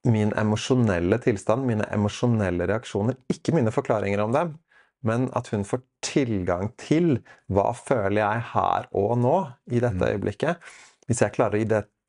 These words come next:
Speaker 1: tilgang til henne, så er det nyttig informasjon.
Speaker 2: Mm.
Speaker 1: Fordi veldig mange kvinner er mye mer emosjonelt, ehm, emosjonelle i på en måte hvordan de navigerer,
Speaker 2: Mm.
Speaker 1: spesielt relasjonelt,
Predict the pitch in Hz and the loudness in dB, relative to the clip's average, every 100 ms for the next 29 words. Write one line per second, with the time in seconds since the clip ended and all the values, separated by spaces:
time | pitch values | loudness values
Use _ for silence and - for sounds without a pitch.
0 | - - 151 110 92 101 117 131 123 123 | -18 0 2 2 0 -2 -2 -2 0 0
1 | 127 120 107 98 101 - 101 95 - 98 | 0 0 0 -2 -2 -4 -6 -6 -6 -4
2 | 101 101 - _ - 95 90 82 113 117 | -2 -4 -8 _ -2 0 0 0 2 2
3 | 113 107 101 98 117 95 90 98 92 92 | 2 2 2 0 0 0 0 0 0 0
4 | 90 95 98 - 110 107 101 98 127 - | 0 -2 -4 -4 -2 0 2 0 -2 -6
5 | _ - - - _ _ _ - 107 101 | _ -16 -16 -16 _ _ _ -6 -2 0
6 | 101 101 101 101 101 104 107 - - - | 0 0 2 2 0 -2 -2 -4 -4 -6
7 | - - - - _ - 117 113 131 107 | -8 -10 -20 -20 _ -2 0 2 4 4
8 | 90 101 107 107 104 104 101 98 98 107 | 4 2 2 2 0 2 2 0 0 -2
9 | 107 98 92 156 180 _ _ - 110 131 | 0 -2 0 -2 -4 _ _ -4 -2 0
10 | 110 107 104 107 104 104 120 123 165 - | 0 0 -2 -4 -6 -4 -2 -2 -2 -10